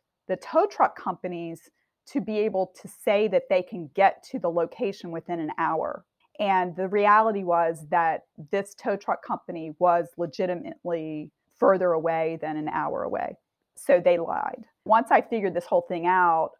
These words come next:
I went to that guy and I was like, "I don't want you towing me. I want this other company towing me." And he was like, "Well, I have to call my boss." So I was on the phone with his boss and we talked about this, that this is a family-friendly show and I do not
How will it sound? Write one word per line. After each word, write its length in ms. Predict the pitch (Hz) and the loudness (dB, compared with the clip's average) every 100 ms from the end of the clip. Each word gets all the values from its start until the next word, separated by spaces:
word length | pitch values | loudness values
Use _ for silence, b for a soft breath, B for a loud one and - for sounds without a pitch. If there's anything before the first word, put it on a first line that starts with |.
| - | 4
I 180 | 180 180 | 4 4
went 280 | 175 190 - | 2 -6 -6
to 100 | - | 0
that 220 | 180 - | 0 2
guy 440 | 170 160 156 156 - | 0 0 0 -2 -6
and 80 | 175 | -6
I 80 | 165 | -6
was 180 | 170 175 | -6 -6
like, 400 | 165 156 - _ _ _ 185 | -6 -6 -14 _ _ _ 4
"I 100 | 185 | 4
don't 160 | 233 | 4
want 200 | 180 - | 0 -4
you 80 | 190 | -8
towing 340 | - 175 165 151 | -8 -6 -6 -8
me. 280 | 147 - - | -10 -12 -6
I 60 | 170 | -4
want 180 | 165 175 | -4 -6
this 140 | 170 | -2
other 200 | 180 170 | 0 0
company 340 | - 165 165 | -2 -10 -10
towing 340 | 156 170 165 165 | -12 -12 -10 -10
me." 240 | - - - | -10 -10 -8
And 180 | 165 - | -8 -8
he 100 | 185 | -10
was 160 | 165 | -6
like, 180 | 165 160 | -6 -2
"Well, 140 | 180 190 | 2 2
I 40 | |
have 120 | 220 | 2
to 80 | - | -4
call 160 | 240 190 | -6 -4
my 120 | 170 | -2
boss." 540 | 170 156 156 190 - _ | 0 0 -2 -6 -18 _
So 220 | - 196 | -4 2
I 140 | 170 175 | 2 2
was 140 | 170 | -2
on 120 | 190 | -4
the 60 | 180 | -4
phone 240 | - 175 | -4 -2
with 120 | 170 170 | -2 -8
his 140 | 170 | -6
boss 540 | 165 160 160 160 - | -2 0 0 -2 -8
and 260 | 165 160 160 b b b | -10 -10 -14 b b b
we 100 | 170 | -10
talked 320 | 170 - 170 180 | -6 -2 -2 0
about 300 | 165 156 - | 0 0 -2
this, 140 | 160 | -6
that 180 | 165 - | -6 -8
this 180 | 165 160 | -8 -6
is 100 | 165 | -8
a 60 | |
family-friendly 880 | - 175 165 160 156 170 160 156 160 | -2 -2 0 -6 -4 -4 -4 -4 -8
show 420 | - 170 160 156 | -2 -2 0 -2
and 100 | 160 | 0
I 120 | 165 | -2
do 160 | 165 175 | -2 -4
not 460 | 165 156 156 151 | -4 -2 -2 -4